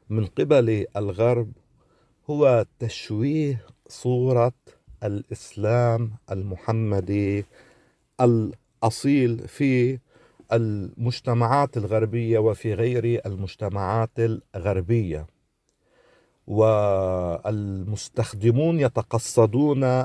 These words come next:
ذلك من خلال المساعدة والمساهمة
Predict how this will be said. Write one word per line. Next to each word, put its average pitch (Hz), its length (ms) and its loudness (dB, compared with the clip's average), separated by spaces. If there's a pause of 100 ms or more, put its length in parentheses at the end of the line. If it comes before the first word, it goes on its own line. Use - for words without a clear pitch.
(140)
ذلك 104 760 2
من 120 220 -2
خلال 139 840 0 (600)
المساعدة 101 1400 0 (480)
والمساهمة 107 1400 0